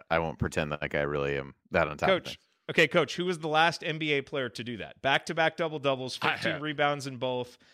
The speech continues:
Speaker 2: and seventy percent or better shooting.
Speaker 3: I have no clue.
Speaker 2: Dale Davis. How crazy is that? <laughs>
Speaker 3: Uh,
Speaker 2: His dad
Speaker 3: yeah.
Speaker 2: was the last person to do that,
Speaker 3: <laughs>
Speaker 2: which is just an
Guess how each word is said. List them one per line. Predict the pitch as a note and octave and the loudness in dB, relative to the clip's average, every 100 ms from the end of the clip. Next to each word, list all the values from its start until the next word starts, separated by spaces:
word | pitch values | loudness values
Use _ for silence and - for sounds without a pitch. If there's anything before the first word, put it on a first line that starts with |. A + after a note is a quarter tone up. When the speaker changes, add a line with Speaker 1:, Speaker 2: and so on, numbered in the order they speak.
| _ | _
Speaker 2:
and | A2+ | -4
seventy | - C3+ C3 B2+ | 2 2 2 -2
percent | B2 - C3 | -4 -2 -2
or | A#2 | 0
better | A#2 A2 G2+ | 2 0 -2
shooting. | A2+ F2 D#2+ _ _ _ _ _ _ _ _ _ - | -8 -10 -12 _ _ _ _ _ _ _ _ _ 0
Speaker 3:
I | B2+ A#2+ | 2 4
have | G2+ F2+ | 2 -2
no | G#2+ A#2 A2 | -2 -2 -2
clue. | - G2 D2+ - _ _ _ _ _ - | -8 -8 -10 -18 _ _ _ _ _ 2
Speaker 2:
Dale | B2 C3 C3+ C3 _ | 4 4 2 -2 _
Davis. | A#2 F#2 - - - - _ _ _ _ | 0 0 -2 -10 -10 -14 _ _ _ _
How | C#3 | 0
crazy | D3 F3+ E3 C#3 | 4 4 4 2
is | A2+ A2+ | 0 -2
that? | F#2 - - _ _ | -4 -6 -16 _ _
<laughs> | C#4 - A#3 | -4 -2 -2
Speaker 3:
Uh, | D3+ D#3+ D3 - - | -2 -2 -4 -8 0
Speaker 2:
His | F#3 D3+ | 0 4
dad | F3+ A3 F#3 C#3+ C#3 | 6 8 8 6 4
Speaker 3:
yeah. | |
Speaker 2:
was | F3 C#3+ | 2 4
the | D#3+ | 4
last | F3 G#3 A3 - | 8 8 8 4
person | G3 F#3 D#3+ C#3 | 2 2 2 -4
to | C3+ | -2
do | D#3 F3 | -2 0
that, | A#2+ F2+ A#2 - - | 0 0 -4 -10 -10
Speaker 3:
<laughs> | - | 0
Speaker 2:
which | D#3+ | 4
is | E3 D3+ | 4 4
just | F#3 | 0
an | E3 | 0